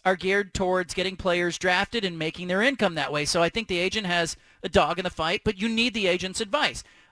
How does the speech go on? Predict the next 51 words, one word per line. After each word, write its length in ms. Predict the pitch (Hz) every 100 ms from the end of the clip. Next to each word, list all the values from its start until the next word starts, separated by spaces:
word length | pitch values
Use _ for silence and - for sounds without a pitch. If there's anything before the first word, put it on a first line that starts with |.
| -
I 80 |
think 120 | 208 190
it's 100 | -
hard 240 | 190 208
for 80 | 254
the 40 |
college 440 | - 294 349 254 -
coaches 400 | 208 202 220 -
because 480 | 233 - 214 196 - _ _ -
college 260 | 311 330
coaches, 300 | 294 262 226
I 60 | 233
think, 160 | 220
by 160 | 220 214
and 100 | 214
large, 240 | 208 202
want 160 | 202 202
the 40 |
kids 260 | - 220 190
to 80 | -
come 180 | 202 185
back, 500 | 175 180 180 - - _ _ _ -
but 80 | 190
at 40 |
the 60 | 196
same 240 | 247 240
time, 260 | 233 220 202
they 80 | 196
want 140 | 196
what's 160 | 180 -
best 280 | 208 208
for 80 | -
the 80 | 180
kid. 380 | - 185 165 147 _ _
But 120 | 190
all 120 | 214 254
things 220 | 247 202
being 200 | 226 202
equal, 380 | 262 - 214 220
I 80 | 208
think 120 | 254
the 80 | 226
coach 280 | 247 277 220
is 80 |
gonna 160 | 220 208
say, 240 | - 214
"Come 220 | 202 233 240
back 200 | 240 -
for 80 |
another 220 | 220 214 214
year." 380 | 233 220 139